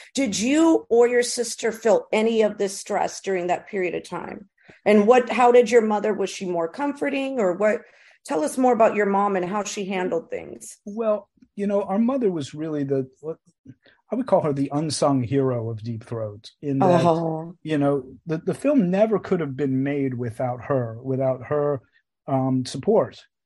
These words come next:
Speaker 2: and
Speaker 1: Right.
Speaker 2: participation. In that, um, you know, my father, uh,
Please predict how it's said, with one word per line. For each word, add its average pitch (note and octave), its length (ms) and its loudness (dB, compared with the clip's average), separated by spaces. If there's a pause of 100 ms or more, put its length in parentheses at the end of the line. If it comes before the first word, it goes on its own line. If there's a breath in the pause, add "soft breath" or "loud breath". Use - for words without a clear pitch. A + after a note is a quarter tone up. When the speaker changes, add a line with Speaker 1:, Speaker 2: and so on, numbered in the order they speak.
(220)
Speaker 2:
and C3+ 200 -2
Speaker 1:
Right. D#3+ 260 2
Speaker 2:
participation. C#3+ 920 -8 (420 soft breath)
In C#3 240 -2
that, C3+ 500 2
um, B2+ 440 0 (520 soft breath)
you F3 80 -2
know, C3 180 0
my C3 220 -2
father, D3+ 680 0 (380)
uh, B2+ 300 -6